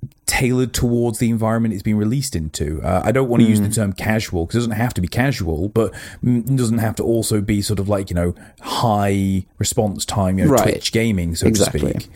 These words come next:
Speaker 1: And, and that's something, the other thing as well that you brought up was how many possibilities this opens up too. Like,
Speaker 2: Yeah.
Speaker 1: the idea of being able to kind of control and manipulate the game environment which people are playing within,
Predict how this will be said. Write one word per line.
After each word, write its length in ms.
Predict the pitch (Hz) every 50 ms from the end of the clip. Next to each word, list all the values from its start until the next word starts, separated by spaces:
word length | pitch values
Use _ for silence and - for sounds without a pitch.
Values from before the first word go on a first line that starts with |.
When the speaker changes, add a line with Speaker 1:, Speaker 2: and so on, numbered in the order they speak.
| - - - - - - - -
Speaker 1:
And, 240 | - 110 113 120 - - - -
and 140 | 127 131 165
that's 160 | 185 165 -
something, 220 | - 175 170 165
the 100 | 143 135
other 120 | 143 156 175
thing 160 | 180 143 113
as 120 | 104 98
well 420 | 107 110 127 127 101 90 90 - - - 101
that 280 | 110 107 104 101 -
you 320 | 113 110 110 113 131 139 123
brought 400 | - - 113 98 92 - - -
up 280 | 92 82 - - - - _ -
was 360 | - 113 110 107 104 98 95
how 680 | - - 90 - 123 120 120 120 113 110 110 110 - - _ _ _ -
many 240 | - 120 117 113 113
possibilities 680 | 110 110 101 - 104 95 107 123 156 151 - 104 87 78
this 160 | 90 - -
opens 340 | 87 82 - 82 78 78 80
up 160 | 78 - -
too. 260 | - - - 65 60 - - - - - - - - - -
Like, 200 | - - 175 160
Speaker 2:
Yeah. 120 | 120 - -
Speaker 1:
the 60 | 113
idea 360 | 117 113 113 127 123 127 131
of 120 | 123 110
being 280 | 107 120 117 117 117 110
able 160 | 110 110 107
to 100 | - -
kind 160 | - 120 113
of 80 | 104 -
control 480 | - 101 - - - 127 120 123 117 110
and 80 | 101
manipulate 720 | 101 101 104 110 117 - - 117 98 95 92 92 78 82
the 160 | 92 98 92 - _
game 260 | - 107 101 110 107 104
environment 580 | 98 98 87 98 98 110 107 104 101 95 82
which 180 | 92 87 - -
people 260 | - 110 104 101 95
are 60 | 87
playing 320 | - 107 110 110 117 117 104
within, 380 | 107 98 90 98 90 90 90